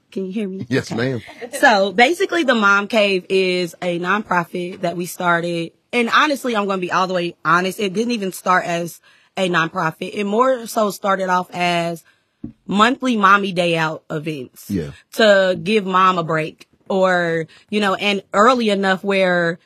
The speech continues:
Speaker 1: you could probably find a sitter, so we'll do a brunch hour
Speaker 2: Yeah.
Speaker 1: and things like that. So we started with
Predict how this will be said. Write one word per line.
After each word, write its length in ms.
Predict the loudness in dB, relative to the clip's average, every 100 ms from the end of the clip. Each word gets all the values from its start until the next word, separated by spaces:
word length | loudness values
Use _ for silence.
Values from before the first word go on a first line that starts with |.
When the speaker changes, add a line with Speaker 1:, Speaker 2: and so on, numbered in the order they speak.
| -4
Speaker 1:
you 120 | -2
could 140 | -2
probably 300 | 0 0 0
find 280 | 0 2 2
a 40 | 0
sitter, 280 | -4 -4 -4
so 120 | -2
we'll 140 | -4
do 120 | -2 -4
a 40 |
brunch 320 | 0 -2 -2 -6
hour 540 | -2 -2 -2 -4 -6 -8
Speaker 2:
Yeah. 160 | -8 -8 -2
Speaker 1:
and 260 | -2 0 -2
things 200 | -4 -2
like 160 | -6 -4
that. 200 | -8 -6
So 80 | -6
we 60 |
started 460 | -6 0 2 2 0
with 280 | -2 -2 -4